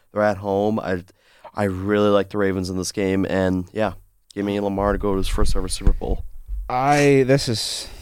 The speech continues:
Speaker 2: this is very tough to pick. It truly is a coin flip because if you, if you were to say that these teams, if you were to make the Chiefs as good as the Ravens are right now, or the Ravens, like,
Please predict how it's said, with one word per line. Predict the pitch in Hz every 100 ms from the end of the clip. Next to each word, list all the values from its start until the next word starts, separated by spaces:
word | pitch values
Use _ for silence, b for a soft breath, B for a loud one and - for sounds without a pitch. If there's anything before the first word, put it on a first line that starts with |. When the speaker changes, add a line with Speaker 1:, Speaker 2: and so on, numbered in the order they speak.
| B B B -
Speaker 2:
this | 110
is | 113
very | 107 101 98 90
tough | - 90 87 -
to | -
pick. | - 80 80 -
It | 90 85 -
truly | - 107 104 101
is | 95
a | 85
coin | - 85
flip | - 82 -
because | - - 95 85 -
if | 98 92
you, | 120 131 139 -
if | 110 113
you | 143
were | 165
to | 131
say | - 110
that | 107 92
these | 95 -
teams, | 104 92 90 -
if | 95 104
you | 139
were | 170 156
to | -
make | 123 117 110 - - - _ _ _ _ _
the | -
Chiefs | 101 - 185 190
as | 131 120
good | 135
as | 123 110
the |
Ravens | 113 117 110 107
are | 107
right | 104 -
now, | 95 95 92 90 -
or | 92 92 90 90 64
the | 107
Ravens, | 123 117 107 104 95 92 -
like, | 90 85